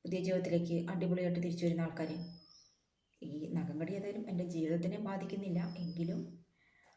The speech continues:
മോശക്കാണ് കൈവിരലുകൾ കാണുമ്പോ. ഇത് ഞാൻ മറ്റുള്ള ആളുകളുടെ എവിടെയെങ്കിലും കാണുമ്പോ ഞാൻ പെട്ടെന്ന് പറയും, "ആ, എനിക്കറിയാം ഒരാളുടെ കൈ വിരലുകൾ കണ്ടാ ആള് നഖം കടിക്കുന്ന ആളാണെന്നുള്ളത്." അപ്പൊ ഞാൻ പറയും, "മോശാണ് ട്ടോ, മാറ്റാൻ നോക്കിക്കോളൂ" എന്ന്.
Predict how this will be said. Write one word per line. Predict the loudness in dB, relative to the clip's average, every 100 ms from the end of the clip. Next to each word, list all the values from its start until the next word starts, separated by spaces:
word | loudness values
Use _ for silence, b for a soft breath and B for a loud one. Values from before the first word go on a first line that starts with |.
| b b b _ _ _ _ _ 2
മോശക്കാണ് | 4 4 2 0 -2 -4 0
കൈവിരലുകൾ | 4 4 2 0 0
കാണുമ്പോ. | -2 -2 -6 -8 -6
ഇത് | 2
ഞാൻ | 4 6
മറ്റുള്ള | 4 2 0 0
ആളുകളുടെ | 0 0 0
എവിടെയെങ്കിലും | 0 0 -2 -2
കാണുമ്പോ | 0 0 0
ഞാൻ | 0 0
പെട്ടെന്ന് | -2 -6 -6 -6
പറയും, | -4 -4 -6 -10 -12 -6
"ആ, |
എനിക്കറിയാം | -4 -2 -2 0 0 0
ഒരാളുടെ | 2 2 0 0
കൈ | 4 4
വിരലുകൾ | 4 0 -4 2 4 6
കണ്ടാ | 6 4 2 -4 B B B B B
ആള് | 2 4 4 2
നഖം | 2 2
കടിക്കുന്ന | 2 2 6 6
ആളാണെന്നുള്ളത്." | 6 2 -4 -6 -6 -8 -10
അപ്പൊ | -6 0
ഞാൻ | 2 0
പറയും, | -2 -8 -10 -8
"മോശാണ് | -6 -6 -4 -2 0
ട്ടോ, | -2 -2
മാറ്റാൻ | -4 -4 -2
നോക്കിക്കോളൂ" | -4 -4 -4 -4 -4 -8 B B B B B 0
എന്ന്. | 0 0